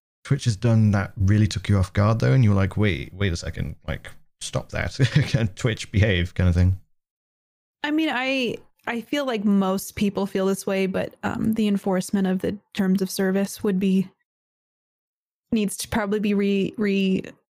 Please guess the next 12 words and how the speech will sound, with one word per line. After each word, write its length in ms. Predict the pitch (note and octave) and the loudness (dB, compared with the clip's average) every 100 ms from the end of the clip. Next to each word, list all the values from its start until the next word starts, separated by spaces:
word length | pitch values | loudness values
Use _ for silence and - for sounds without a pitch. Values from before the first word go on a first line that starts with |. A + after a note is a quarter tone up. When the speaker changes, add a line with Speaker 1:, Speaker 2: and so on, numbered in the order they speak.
| _ _ _ - | _ _ _ -6
Speaker 2:
looked 280 | G#3 G#3+ - | -6 -4 -6
at, 260 | G3+ F#3+ G3 _ | -4 -4 -6 _
Speaker 1:
Hmm. 60 | - | 2
Speaker 2:
and, 480 | F#3+ F#3 F#3 G#3+ - - | 4 4 2 -2 -10 -8
um, 500 | G3+ F#3+ F#3 F3+ F#3+ _ _ _ _ - | -2 -2 0 0 -2 _ _ _ _ 0
Speaker 1:
Do 80 | A#2 | 2
you 40 | |
have 100 | G#2+ | 4
any 200 | G#2 G2 | 4 4
suggestions 600 | F2+ - F2+ D3 - F#2+ | 4 2 2 2 0 -4
for 60 | - | -2
that? 160 | - | -6